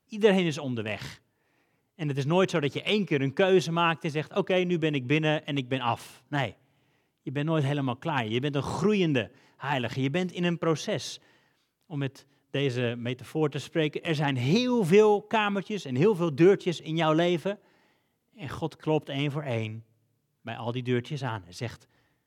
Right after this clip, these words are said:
"Mag ik een insider worden in dit gedeelte van je leven?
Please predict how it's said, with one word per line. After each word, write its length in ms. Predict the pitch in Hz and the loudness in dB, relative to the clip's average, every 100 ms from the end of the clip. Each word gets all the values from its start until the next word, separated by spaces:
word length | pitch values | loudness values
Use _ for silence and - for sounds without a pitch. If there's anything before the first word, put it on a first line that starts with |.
| _ | _
"Mag 180 | - 123 | -8 -8
ik 100 | - | -6
een 80 | 139 | -8
insider 640 | 160 160 - 151 143 135 | -6 -6 -4 -4 -2 -2
worden 480 | 139 139 135 127 - _ _ | 0 0 2 0 -4 _ _
in 260 | 131 117 113 | -12 -12 -4
dit 180 | 156 160 | -4 -2
gedeelte 460 | 117 120 107 98 | -6 -6 -6 -8
van 180 | - 101 | -16 -16
je 120 | 98 | -14
leven? 360 | 92 87 - | -14 -16 -20